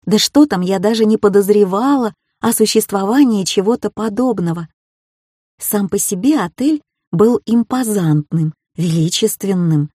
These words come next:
Каменные блоки, большие ставни — огромные платаны вокруг всего двора, фонтан, казавшийся сказочным благодаря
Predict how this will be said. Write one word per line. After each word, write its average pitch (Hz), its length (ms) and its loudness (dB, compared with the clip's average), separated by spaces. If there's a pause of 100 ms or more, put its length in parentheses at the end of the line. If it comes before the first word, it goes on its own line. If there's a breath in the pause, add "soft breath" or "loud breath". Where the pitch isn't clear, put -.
(580)
Каменные 175 580 0
блоки, 170 680 -2 (840)
большие 180 580 -2
ставни — 185 640 -4 (340)
огромные 202 680 2
платаны 220 720 0
вокруг 202 460 -4
всего 196 380 -2
двора, 196 520 -4 (580)
фонтан, 196 680 -2
казавшийся 196 760 -4
сказочным 208 840 -4
благодаря 185 600 -4